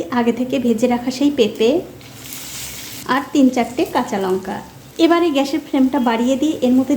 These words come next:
দিয়ে দিচ্ছি গরম জল। এখন এই জলটা ডাল আর পেঁপের সঙ্গে ভালো করে মিশিয়ে দিয়ে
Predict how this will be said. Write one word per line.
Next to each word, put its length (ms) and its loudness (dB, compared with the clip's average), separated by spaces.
দিয়ে 180 6
দিচ্ছি 260 0
গরম 240 2
জল। 220 -2
এখন 280 4
এই 60 4
জলটা 400 0
ডাল 240 0
আর 140 -2
পেঁপের 340 2
সঙ্গে 200 2
ভালো 260 0
করে 140 2
মিশিয়ে 360 2
দিয়ে 180 4